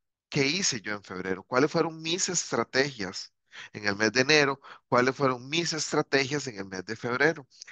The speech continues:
Y siempre tener en cuenta que a veces las estrategias funcionan, a veces no, pero es nuestra, eh, nuestra obligación o nuestra responsabilidad medir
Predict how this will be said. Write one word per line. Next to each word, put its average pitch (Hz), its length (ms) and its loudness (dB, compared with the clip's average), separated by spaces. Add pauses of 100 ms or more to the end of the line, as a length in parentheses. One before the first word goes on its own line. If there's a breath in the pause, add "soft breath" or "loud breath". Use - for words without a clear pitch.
(180 loud breath)
Y 180 120 -4
siempre 196 500 2
tener 139 320 0
en 175 140 -8
cuenta 156 500 2 (400 soft breath)
que 185 100 4
a 160 60 10
veces 151 300 8
las 180 160 6
estrategias 160 840 0 (520 soft breath)
funcionan, 175 840 2 (300 loud breath)
a 120 120 10
veces 127 380 4
no, 156 320 4 (220 loud breath)
pero 151 180 6
es 147 380 0
nuestra, 156 800 4 (160)
eh, 117 680 4 (280)
nuestra 131 580 0
obligación 143 1040 0
o 135 100 -4
nuestra 131 440 -2
responsabilidad 160 1400 2 (600 loud breath)
medir 147 560 4